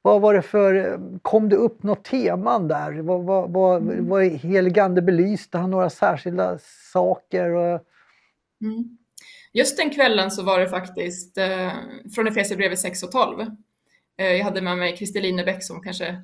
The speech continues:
Speaker 2: några känner till, och han är ju pastor, eh, och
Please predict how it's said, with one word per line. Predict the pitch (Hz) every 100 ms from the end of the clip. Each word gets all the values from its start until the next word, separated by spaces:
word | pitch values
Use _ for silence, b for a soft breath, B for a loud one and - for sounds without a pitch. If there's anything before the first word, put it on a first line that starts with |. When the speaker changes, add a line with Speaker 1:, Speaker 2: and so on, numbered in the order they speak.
| -
Speaker 2:
några | 208 180 180
känner | 190 185
till, | 185 180 185 -
och | 180
han | 202 180
är |
ju | 180
pastor, | 180 190 - 180 180 - -
eh, | 185 190 - 233 233 _ B B B B B B B _ _ _ _ _ _
och | - - -